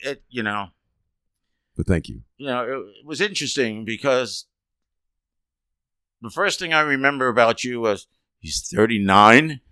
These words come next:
Speaker 1: He should still be in the classroom."
Speaker 2: <laughs>
Speaker 1: I mean, hey, and you had all this experience. And it's just,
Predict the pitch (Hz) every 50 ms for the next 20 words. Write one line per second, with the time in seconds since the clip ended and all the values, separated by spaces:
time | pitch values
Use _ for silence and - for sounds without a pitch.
0 | _ _ - - - 123 - - 131 - - - 151 139 143 120 127 135 131 127
1 | 120 - 147 147 143 160 151 - - 95 90 - _ - 190 233 240 - - -
2 | - 247 254 - _ _ - 127 131 131 131 135 131 123 123 117 131 165 175 143
3 | 113 95 92 98 98 104 113 123 117 127 147 135 135 139 147 160 151 131 - -
4 | 113 - - - - - _ - 131 151 151 139 110 85 78 76 - - - 76
5 | 85 87 95 - - 98 - - -